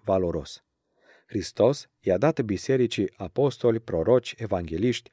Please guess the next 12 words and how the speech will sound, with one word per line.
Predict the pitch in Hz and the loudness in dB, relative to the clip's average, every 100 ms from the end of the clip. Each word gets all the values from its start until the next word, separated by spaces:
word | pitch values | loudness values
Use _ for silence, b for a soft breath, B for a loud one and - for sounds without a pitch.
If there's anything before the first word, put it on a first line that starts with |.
| b b b | b b b
păstori | 160 - - 104 117 | -2 -2 2 4 4
și | - 98 | 0 -4
învățători | 87 85 80 85 - 117 113 b b b | -2 -2 -2 -2 2 2 2 b b b
ca | 120 | -4
să | - | -2
zidească | 90 80 73 135 - 117 | -2 -2 -2 -2 0 -2
trupul | - 127 113 113 | 0 0 0 0
lui. | 110 78 - _ _ | 0 -2 -6 _ _
Efeseni | 110 98 92 87 | -8 -6 -4 -4
patru | - 107 110 | -2 -2 -2
cu | 127 | -6
unsprezece. | 110 - 80 78 | -6 -8 -12 -16